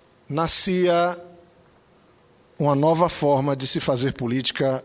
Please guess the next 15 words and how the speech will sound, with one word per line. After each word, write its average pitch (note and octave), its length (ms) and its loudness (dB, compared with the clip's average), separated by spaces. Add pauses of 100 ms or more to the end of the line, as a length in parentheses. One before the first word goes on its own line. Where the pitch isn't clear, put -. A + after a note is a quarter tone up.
em C#3+ 80 -8
meu C3 220 0
estado. F#2+ 420 -6 (600)
Um C#3 60 -4
movimento D#3 600 0 (320)
liderado D3 540 0
por C3 160 -4
jovens A#2 840 -2 (260)
ousados B2+ 840 0
e C3 40 -4
idealistas C3 840 -6 (800)
que - 80 0
defendiam F#3 840 0 (640)
a C#3 160 -2
heró-, D#3 420 2